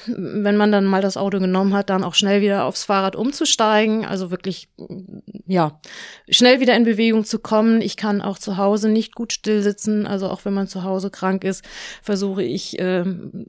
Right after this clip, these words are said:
ja, viel wieder selber zu machen, beziehungsweise ich muss es auch selber machen, da hilft keiner. Und, ähm, das ist eigentlich der beste Motor, <laughs> wenn keiner da ist zu helfen, dass man selber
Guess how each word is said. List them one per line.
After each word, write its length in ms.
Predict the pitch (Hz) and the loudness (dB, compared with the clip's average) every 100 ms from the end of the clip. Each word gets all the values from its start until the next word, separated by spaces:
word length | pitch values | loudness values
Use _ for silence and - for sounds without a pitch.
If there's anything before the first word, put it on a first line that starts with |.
| - | -2
ja, 320 | 190 170 185 175 | 0 2 -2 -10
viel 680 | - 233 240 233 - - 208 | 0 6 8 8 4 -4 2
wieder 160 | 220 208 | 4 4
selber 280 | 196 196 | 4 4
zu 140 | 208 190 | 2 2
machen, 380 | 175 196 214 185 | 2 2 0 -2
beziehungsweise 600 | 175 196 185 185 180 170 | -2 -2 -2 -2 -2 -2
ich 60 | |
muss 160 | 190 190 | -2 -4
es 140 | 208 | -4
auch 160 | 202 196 | -4 -2
selber 280 | 190 190 185 | 0 2 2
machen, 320 | 185 185 185 | 0 0 0
da 60 | |
hilft 300 | 170 190 214 | 0 -2 -4
keiner. 400 | - 202 208 220 - - - - - | -2 2 2 2 -2 -18 -18 -18 -6
Und, 380 | - 208 202 202 | 4 6 6 4
ähm, 460 | - 196 190 185 196 | 0 2 4 4 0
das 300 | - - 214 | -4 2 4
ist 100 | 254 | 4
eigentlich 280 | - 208 214 | 4 4 4
der 100 | 202 | 4
beste 260 | 202 208 214 | 4 2 2
Motor, 500 | 202 214 214 196 226 - - | 2 2 2 0 4 6 6
<laughs> 180 | 175 269 | 4 2
wenn 300 | 208 202 214 - | 4 2 0 -2
keiner 260 | - 208 202 | 0 4 4
da 180 | 190 240 | 6 4
ist 140 | - | 4
zu 60 | 170 | 4
helfen, 320 | 208 254 226 | 4 4 2
dass 160 | 208 | 2
man 160 | 214 190 | 2 0
selber 360 | 180 196 196 | 4 4 4